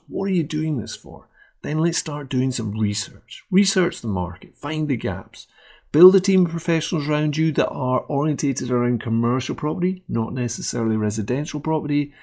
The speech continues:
Identify properties, of course, start doing your due diligence, make sure you're securing some funding, and then let's get that offer in and see if we can close the deal.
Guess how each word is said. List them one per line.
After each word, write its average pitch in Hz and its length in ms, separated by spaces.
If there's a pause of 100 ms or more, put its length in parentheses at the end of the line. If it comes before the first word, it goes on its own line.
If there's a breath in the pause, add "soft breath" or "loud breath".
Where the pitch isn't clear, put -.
(440 loud breath)
Identify 175 720
properties, 175 540
of 147 120
course, 170 460 (320 soft breath)
start 160 460
doing 160 240
your 139 120
due 123 240
diligence, 165 760 (200)
make 156 240
sure 170 180
you're 127 160
securing 120 520
some 101 200
funding, 151 560 (340 loud breath)
and 120 140
then 123 240
let's 117 180
get 135 200
that 131 120
offer 120 380
in 113 160
and 98 160
see 156 180
if 120 120
we 127 80
can 117 220
close 92 320
the 90 80
deal. 90 340